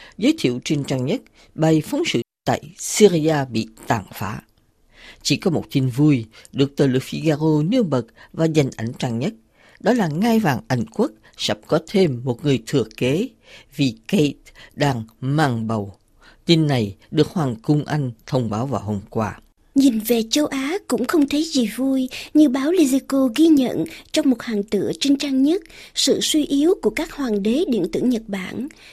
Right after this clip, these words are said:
Speaker 2: Trong vài năm gần đây, họ đều thất bại, không nắm bắt được tất cả những thay đổi then chốt của ngành.
Speaker 1: Từ Sony, Panasonic, Sharp, các chuyên gia điện tử đại chúng này đã lần lượt thối lui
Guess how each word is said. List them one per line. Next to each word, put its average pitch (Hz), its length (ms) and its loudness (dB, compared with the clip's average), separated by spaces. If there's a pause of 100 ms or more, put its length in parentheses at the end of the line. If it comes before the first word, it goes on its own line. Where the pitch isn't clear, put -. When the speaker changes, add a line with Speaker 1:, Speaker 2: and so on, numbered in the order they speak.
(160)
Speaker 2:
Trong 285 240 -2
vài 247 160 -4
năm 226 180 -2
gần 220 280 -2
đây, 247 320 -4 (140)
họ - 180 -8
đều 208 300 0
thất 320 160 -8
bại, 233 380 -6 (220)
không 285 300 0
nắm 302 180 2
bắt 403 200 -2
được 233 340 0
tất - 180 -8
cả - 160 -6
những 240 260 -2
thay 285 160 -4
đổi 220 320 -4
then 277 200 -6
chốt 302 320 -4
của 226 100 -8
ngành. 220 400 -6 (460)
Speaker 1:
Từ 151 140 4
Sony, 151 520 2 (100)
Panasonic, 123 800 0
Sharp, - 380 0 (400)
các 214 180 2 (180)
chuyên 185 280 4
gia 160 280 4
điện 135 340 0
tử 123 320 -4 (140)
đại 131 260 2
chúng 208 200 0
này 127 260 0 (180)
đã 240 320 2
lần 147 340 4
lượt 110 280 0
thối 156 220 2
lui 156 300 4